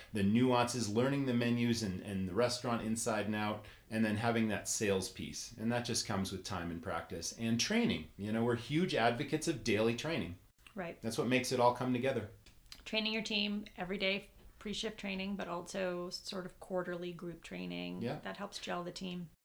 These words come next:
Speaker 1: And the recognition and rewards piece. People wanna be recognized. It's not just about how much money they're making. They wanna feel like they, they fit and that people recognize the contributions they make. And that's
Speaker 2: Right.
Speaker 1: the family piece also.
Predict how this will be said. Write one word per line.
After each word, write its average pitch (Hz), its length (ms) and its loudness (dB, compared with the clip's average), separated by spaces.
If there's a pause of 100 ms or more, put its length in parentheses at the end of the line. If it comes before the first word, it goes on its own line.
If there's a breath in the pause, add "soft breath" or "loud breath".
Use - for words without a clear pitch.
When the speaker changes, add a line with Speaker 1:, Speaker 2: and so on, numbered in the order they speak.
Speaker 1:
And 113 120 4
the 107 80 2
recognition 131 720 2
and 127 140 2
rewards 123 480 4
piece. 82 280 -4
People 131 340 -2
wanna 120 260 4
be 131 140 2
recognized. 120 680 2
It's 117 100 -4
not 156 200 -2
just - 260 -2
about 110 240 4
how 107 80 0
much 92 240 -2
money 90 280 0
they're 82 120 -4
making. 95 420 -2
They 139 80 -2
wanna 151 260 0
feel 160 340 0
like 147 220 2
they, 131 240 2
they 120 180 -2
fit 151 440 4
and 117 140 2
that 110 160 0
people 135 480 0 (220 loud breath)
recognize 117 680 2
the 117 80 -4
contributions 104 800 -2
they 92 120 -2
make. 90 440 -8
And 101 160 -2
that's 117 200 2
Speaker 2:
Right. - 40 -10
Speaker 1:
the 147 80 2
family 120 460 2
piece 107 280 -2
also. - 380 -6